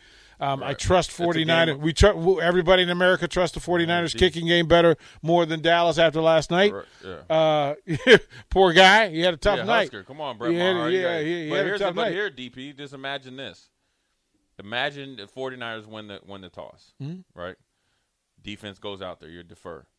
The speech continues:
Speaker 2: That's, that's your lifeline. That's your tempo setter,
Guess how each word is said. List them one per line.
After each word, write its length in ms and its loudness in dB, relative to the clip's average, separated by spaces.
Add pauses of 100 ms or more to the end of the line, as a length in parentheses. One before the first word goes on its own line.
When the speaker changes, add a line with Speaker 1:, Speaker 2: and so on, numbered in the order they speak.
(460)
Speaker 2:
That's, 380 -10
that's 320 -10
your 160 -10
lifeline. 500 -14 (420)
That's 220 -8
your 80 -14
tempo 420 -14
setter, 380 -20